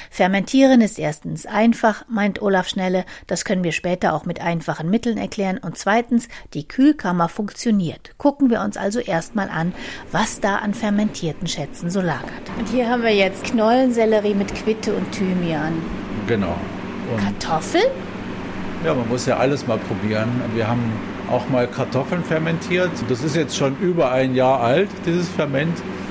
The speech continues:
Speaker 1: Ach, und da sind sie in Pommesform.
Speaker 2: Ja.
Speaker 1: Und die würde man dann einfach ganz normal frittieren.
Speaker 2: Dann haben die keinerlei gesundheitliche Wirkung mehr.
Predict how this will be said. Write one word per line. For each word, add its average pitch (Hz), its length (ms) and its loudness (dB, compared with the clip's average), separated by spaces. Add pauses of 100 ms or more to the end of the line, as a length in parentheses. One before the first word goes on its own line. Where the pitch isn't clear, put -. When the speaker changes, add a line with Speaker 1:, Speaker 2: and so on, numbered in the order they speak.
(200)
Speaker 1:
Ach, 262 220 4
und 240 140 0
da 240 100 2
sind 254 180 2
sie 277 60 -4
in 247 80 2
Pommesform. 233 800 0
Speaker 2:
Ja. 233 280 0
Speaker 1:
Und 254 180 0
die 269 160 2
würde 277 180 0
man 254 140 2
dann 247 140 4
einfach 262 420 2
ganz 254 260 0
normal 240 520 4 (180)
frittieren. 220 540 0
Speaker 2:
Dann 120 120 -4
haben 123 140 -2
die 123 80 -4
keinerlei 139 500 0
gesundheitliche 127 800 0
Wirkung 127 440 0
mehr. 117 240 2